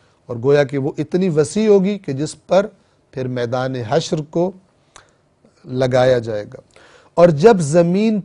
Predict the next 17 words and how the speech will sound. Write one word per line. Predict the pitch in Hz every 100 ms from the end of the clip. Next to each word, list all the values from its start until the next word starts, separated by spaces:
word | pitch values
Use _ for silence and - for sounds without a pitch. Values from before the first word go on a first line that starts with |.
| -
फैला | 160 147 151 170
दी | 156 147
जाएगी। | 123 123 123 131 107 98 _ _ _ _
चार, | - 139 139 127 98 _ _ _ _ _ _ _ _
और | 156 185 208 -
जो | 151 127 123 226 262
कुछ | - - 277 285 - _
उसके | 208 196 - - 202 _
अंदर | 170 180 185 214 185
है | 139 160 180 202 _ _ _ _ _
उसे | 180 180 - 226 240 - _ _ -
उगल | 208 277 262
देगी | 160 151 123 110 - _ _ _ _ _ _
और | 156 175 208 220 _ _ _ _
खाली | - - 165 175 196
हो | 156 123
जाएगी। | 104 104 113 _